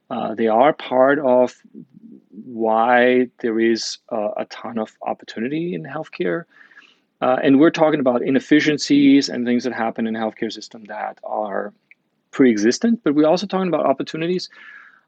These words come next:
of completely new things to do or new treatments that have never been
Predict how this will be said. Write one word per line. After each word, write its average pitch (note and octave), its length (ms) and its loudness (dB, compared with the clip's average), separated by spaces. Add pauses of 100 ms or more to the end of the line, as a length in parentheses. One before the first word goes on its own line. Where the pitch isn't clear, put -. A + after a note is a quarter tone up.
(240)
of D#3 520 2 (160)
completely F3+ 400 0
new C3+ 840 2 (320)
things D#3 440 0
to - 120 -4
do C#3 540 2
or A2+ 500 0
new C3 240 0
treatments D3 540 -2
that - 80 -6
have A#2 140 -8
never A#2+ 220 -2
been C3 280 -10